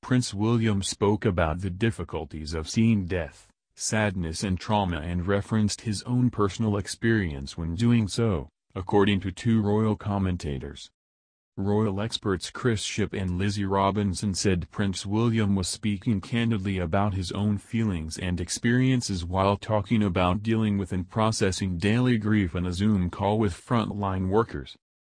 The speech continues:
While speaking on their show Royal Rota, the pair agreed the Duke of Cambridge was referring to his time working for the emergency ambulance service.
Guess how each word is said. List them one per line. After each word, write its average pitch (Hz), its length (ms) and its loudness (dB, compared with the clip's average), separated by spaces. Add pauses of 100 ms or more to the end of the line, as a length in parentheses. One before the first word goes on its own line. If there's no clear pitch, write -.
(120)
While 104 260 2
speaking 147 560 -2
on 98 220 2
their 98 180 2
show 104 260 0
Royal 107 380 4
Rota, 117 360 0 (260)
the 95 100 0
pair 107 320 2
agreed 98 420 0
the 98 80 -2
Duke 104 360 2
of 101 160 -2
Cambridge 104 560 -2
was 87 200 0
referring 120 520 0
to 95 140 -6
his 95 180 -4
time 101 360 -2
working 101 460 0
for 98 260 -2
the 92 140 0
emergency 104 800 2
ambulance 98 560 0
service. 78 640 -4